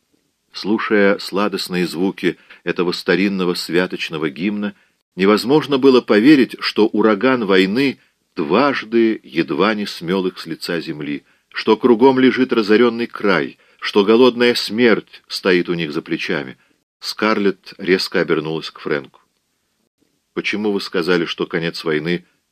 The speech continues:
представляется вам концом света?" "Вам я скажу правду", медленно проговорил Фрэнк.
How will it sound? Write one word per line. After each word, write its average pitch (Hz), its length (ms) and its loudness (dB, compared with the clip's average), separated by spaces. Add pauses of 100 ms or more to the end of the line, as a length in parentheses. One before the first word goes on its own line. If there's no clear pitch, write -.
(160)
представляется 80 800 -2
вам 76 220 -4
концом 73 440 -10
света?" 85 440 -4 (1500)
"Вам 143 360 0
я 123 240 4
скажу 104 400 -4
правду", 78 580 -8 (640)
медленно 80 460 -2
проговорил 76 500 -2
Фрэнк. - 540 -8